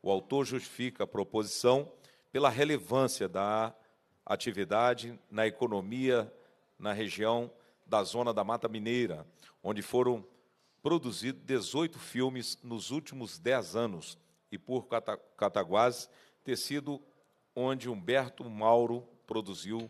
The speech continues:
suas primeiras filmagens na década de mil novecentos e vinte, razão pela qual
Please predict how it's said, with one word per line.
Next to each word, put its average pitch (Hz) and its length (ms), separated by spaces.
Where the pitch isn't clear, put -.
suas - 320
primeiras 127 640
filmagens 98 840
na 104 160
década 98 520
de 90 140
mil 98 220
novecentos 98 720
e 92 80
vinte, 95 460
razão 98 320
pela 104 220
qual 135 460